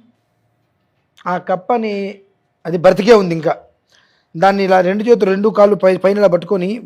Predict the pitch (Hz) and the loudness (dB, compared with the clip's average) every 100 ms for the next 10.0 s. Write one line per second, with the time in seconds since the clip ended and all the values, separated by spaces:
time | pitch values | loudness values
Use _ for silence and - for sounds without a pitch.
0 | 165 165 180 170 226 208 185 185 175 170 | -10 -6 -6 -6 -6 -6 -6 -12 -14 -14
1 | 170 165 170 175 165 175 196 202 190 175 | -16 -16 -18 -14 -6 -4 -2 -2 -2 -4
2 | 170 202 214 190 170 165 170 175 180 214 | -2 0 0 2 0 -2 -6 -6 -8 -8
3 | _ _ - 165 170 - 226 269 226 196 | _ _ -4 -2 -2 -2 -2 0 -2 -2
4 | 151 190 220 175 175 202 180 190 185 165 | -6 -4 -4 -6 -4 -6 -6 -10 -10 -14
5 | 180 170 196 165 165 175 165 147 - _ | -14 -10 -8 -8 -10 -12 -12 -16 -18 _
6 | _ _ _ _ _ _ _ _ _ _ | _ _ _ _ _ _ _ _ _ _
7 | _ _ 220 _ _ _ _ _ _ - | _ _ _ _ _ _ _ _ _ -2
8 | 180 202 190 202 214 240 196 196 202 165 | 0 0 2 2 2 0 -2 -2 -2 -2
9 | 185 269 - _ _ 170 185 185 196 226 | -4 -8 -12 _ _ -4 -2 -2 -2 0